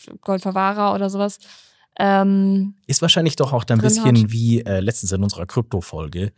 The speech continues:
Speaker 2: Wenn ich schon sag, ich will das irgendwie haben oder ich will da dran irgendwie partizipieren, das ist doch viel besser, wenn ich mir das tatsächliche Ding kauf,
Speaker 1: Ganz genau.
Speaker 2: anstatt so ein E T F, wo ich dann so über acht Ecken, äh,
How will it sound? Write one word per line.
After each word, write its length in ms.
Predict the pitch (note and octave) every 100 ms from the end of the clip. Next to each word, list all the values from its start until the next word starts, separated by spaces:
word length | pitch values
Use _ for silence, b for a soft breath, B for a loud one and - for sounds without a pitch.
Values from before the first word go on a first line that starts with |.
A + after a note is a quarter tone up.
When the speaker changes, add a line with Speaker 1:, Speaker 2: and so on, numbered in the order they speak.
| b b b
Speaker 2:
Wenn 160 | - D3
ich 120 | D#3+
schon 160 | - A#2+
sag, 180 | B2+ A#2+
ich 180 | -
will 140 | A#2 C3
das 160 | B2
irgendwie 340 | - A2 G2+ A2
haben 380 | G#2+ G2+ F#2 D#2+
oder 100 | D2
ich 140 | -
will 80 | G2
da 100 | F2+
dran 300 | F2 F#2 F#2+
irgendwie 240 | F#2 F#2+
partizipieren, 680 | F#2 - F#2+ - - - -
das 100 | F#2
ist 120 | - A2
doch 100 | -
viel 160 | A#2
besser, 260 | A#2 - A2+
wenn 80 | G#2
ich 80 |
mir 80 | A#2+
das 120 | A2
tatsächliche 520 | - A#2+ B2 A2+ A2+ G#2
Ding 240 | A2 A#2+
kauf, 460 | A2 F2 F#2+ - - B
Speaker 1:
Ganz 180 | G#3 G3
genau. 140 | F#3+
Speaker 2:
anstatt 340 | F#3 F3+ C3 -
so 80 | A#2+
ein 120 | A#2+
E 80 | B2
T 180 | - A#2
F, 220 | B2+ -
wo 60 | A2+
ich 80 |
dann 120 | A2+ A2
so 60 |
über 280 | A2+ A#2+ A2+
acht 300 | - - - -
Ecken, 460 | B2 - G#2 G2+
äh, 420 | - - G2+ F#2+